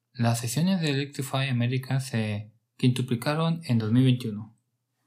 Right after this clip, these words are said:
Puede que el número de vehículos eléctricos en la carretera no se haya quintuplicado entre dos mil veinte y dos mil veintiuno, pero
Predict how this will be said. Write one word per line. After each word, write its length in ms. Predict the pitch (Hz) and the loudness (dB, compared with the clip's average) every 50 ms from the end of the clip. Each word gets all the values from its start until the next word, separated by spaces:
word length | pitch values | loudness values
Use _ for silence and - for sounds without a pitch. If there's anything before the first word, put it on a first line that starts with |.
| _ _ _ _ _ _ _ | _ _ _ _ _ _ _
Puede 220 | - 233 254 262 247 | 4 6 6 6 6
que 80 | 240 | 6
el 60 | 220 | 6
número 260 | 220 220 214 214 214 214 | 6 8 6 6 6 4
de 80 | 202 | 4
vehículos 480 | 185 180 180 180 - 196 190 190 - - | 2 2 0 0 0 0 0 0 0 0
eléctricos 520 | 160 165 165 165 165 165 - 175 165 - | 0 0 0 -2 -6 -6 -4 -4 -2 0
en 100 | 156 135 | 2 2
la 100 | 123 117 | 2 2
carretera 460 | - 113 110 107 104 - 135 143 143 | 2 0 -2 -2 0 0 0 0 2
no 180 | 139 131 131 135 | 2 2 2 2
se 240 | 135 - - 139 131 | 0 0 0 2 2
haya 540 | 127 123 123 127 127 127 127 127 123 120 - | 2 0 -2 -2 -2 0 0 0 0 0 -2
quintuplicado 720 | - 120 113 120 117 123 117 117 - 117 117 120 123 120 | -2 -4 -2 -2 -4 -4 -4 -2 0 0 0 2 2 2
entre 260 | 120 120 120 113 107 104 | 0 0 0 0 -2 -2
dos 120 | 104 107 | 0 2
mil 160 | 113 120 131 | 4 4 4
veinte 360 | 131 127 131 135 131 - 135 | 4 4 2 2 2 0 0
y 60 | 135 131 | 0 2
dos 140 | 117 110 | 2 4
mil 100 | 113 113 | 4 6
veintiuno, 540 | 120 127 135 131 185 175 170 175 180 - - _ _ _ _ _ _ - | 6 4 4 2 2 0 0 -2 -4 -8 -10 _ _ _ _ _ _ 2
pero 560 | 220 233 233 233 226 220 220 226 226 233 | 2 4 4 4 4 4 4 4 4 4